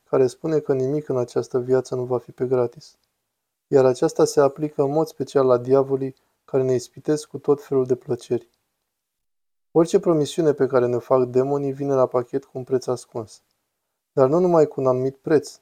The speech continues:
ci cu acel preț care este moartea spirituală. În epistola sa adresată romanilor, Sfântul Pavel vorbește de prețul păcatului și al morții.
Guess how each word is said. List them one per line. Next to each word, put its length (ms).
ci 140
cu 140
acel 280
preț 320
care 220
este 200
moartea 320
spirituală. 640
În 100
epistola 480
sa 160
adresată 520
romanilor, 520
Sfântul 340
Pavel 360
vorbește 520
de 100
prețul 360
păcatului 560
și 120
al 100
morții. 440